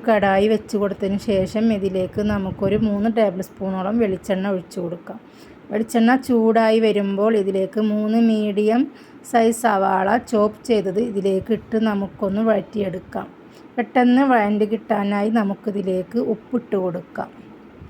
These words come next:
സ്വല്പം ഉപ്പിട്ട് നന്നായി നമുക്കൊന്ന് മിക്സാക്കി കൊടുക്കാം. ഇതിലേക്ക് ഒരു കാൽ ടീസ്പൂൺ വെളുത്തുള്ളി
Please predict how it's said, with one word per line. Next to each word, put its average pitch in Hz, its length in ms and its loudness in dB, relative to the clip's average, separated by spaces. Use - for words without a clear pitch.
സ്വല്പം 240 500 2
ഉപ്പിട്ട് 233 480 2
നന്നായി 202 540 2
നമുക്കൊന്ന് 208 500 -2
മിക്സാക്കി 208 600 -2
കൊടുക്കാം. 190 420 -4
ഇതിലേക്ക് 214 480 2
ഒരു 226 180 2
കാൽ 208 160 2
ടീസ്പൂൺ 214 460 -2
വെളുത്തുള്ളി 202 460 -2